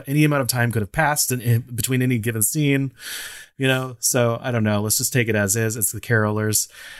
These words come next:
and it's the, the reveal of the Addams Family on the roof about to pour apparently tar down on the, <laughs> down on the Christmas carolers, and that's the, that's our intro.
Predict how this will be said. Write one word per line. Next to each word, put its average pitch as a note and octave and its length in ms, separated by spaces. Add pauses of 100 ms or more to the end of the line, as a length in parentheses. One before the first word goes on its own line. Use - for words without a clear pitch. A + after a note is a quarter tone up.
(180)
and A#2 240
it's - 240
the, C#3+ 320
the C3+ 120
reveal C#3 340
of C#3+ 60
the D3 100
Addams D3+ 300
Family A2 180
on G#2+ 60
the A2 80
roof B2 200
about G#2 220
to - 80
pour A#2 380
apparently G#3 400
tar C3 680 (240)
down A#2 240
on A2 140
the, G#2+ 400 (380)
<laughs> - 420
down B2+ 160
on C3+ 80
the - 60
Christmas D#3 280
carolers, G#2+ 580
and A2 120
that's - 160
the, A#2+ 160 (180)
that's A#2 160
our C#3 140
intro. A2+ 440